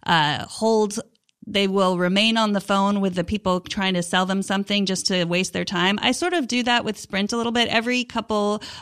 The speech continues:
of months, I call them up and they, and I say, you know, "How can I pay less money?" And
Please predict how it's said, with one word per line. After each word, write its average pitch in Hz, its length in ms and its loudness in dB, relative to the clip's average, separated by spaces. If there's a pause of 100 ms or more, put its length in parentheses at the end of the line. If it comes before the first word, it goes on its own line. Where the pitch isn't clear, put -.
of 208 160 2
months, 190 300 2
I 180 80 2
call 202 240 0
them 202 140 2
up 175 220 2
and 180 160 2
they, 175 340 2
and 180 140 0
I 175 100 4
say, 185 320 0
you 185 180 0
know, 339 120 4
"How 466 160 2
can 453 140 -2
I 359 200 2 (100)
pay 262 360 2
less 202 420 2
money?" 151 440 0 (360)
And 175 500 4